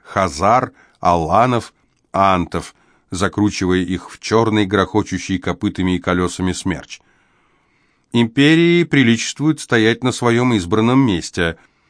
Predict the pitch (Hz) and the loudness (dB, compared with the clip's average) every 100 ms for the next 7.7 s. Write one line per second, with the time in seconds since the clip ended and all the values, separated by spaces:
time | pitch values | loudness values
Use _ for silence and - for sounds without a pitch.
0 | _ _ _ 101 98 120 139 180 170 185 | _ _ _ -2 0 4 4 4 4 2
1 | 196 - 151 104 90 78 - 98 95 95 | 0 0 2 4 2 0 -2 0 0 2
2 | 135 143 - 110 - - 87 110 131 87 | 2 0 -2 -2 -2 -6 0 0 0 -6
3 | - 82 73 67 76 - 78 85 104 104 | -10 -10 -8 -8 -10 -8 -6 -4 -6 -6
4 | - 71 _ _ _ _ _ _ _ 101 | -10 -10 _ _ _ _ _ _ _ 0
5 | 127 185 - 170 165 147 156 151 - 123 | 4 4 2 0 2 2 4 2 2 -2
6 | - 123 143 156 - 127 - 104 135 117 | 0 0 2 0 -4 -4 -2 0 2 2
7 | 113 - 98 85 - 110 | 0 0 0 0 0 0